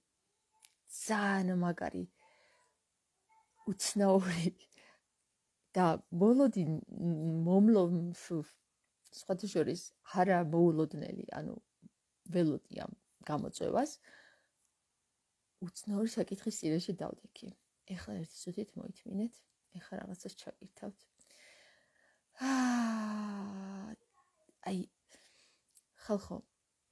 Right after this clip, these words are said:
ესეთი სიბნელე რო არის ამ ქვეყანაში, ხო? ესეთი სიბნელე რო არის ამ ქვეყანაში, იმიტომ არაფერი არ ნათდება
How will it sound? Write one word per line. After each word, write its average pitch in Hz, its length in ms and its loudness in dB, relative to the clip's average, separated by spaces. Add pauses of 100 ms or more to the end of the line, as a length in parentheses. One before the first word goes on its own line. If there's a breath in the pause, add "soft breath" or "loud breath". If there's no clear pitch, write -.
(640)
ესეთი 202 400 -10
სიბნელე 175 760 -6
რო 175 220 -4
არის 175 420 -10
ამ 180 200 -6
ქვეყანაში, - 760 -12
ხო? 202 380 -4 (720)
ესეთი - 320 -16
სიბნელე 185 560 -8
რო - 140 -10
არის - 260 -12
ამ - 140 -14
ქვეყანაში, - 680 -8 (3250 soft breath)
იმიტომ 190 440 2
არაფერი 175 460 -4
არ 160 140 -4
ნათდება - 680 -8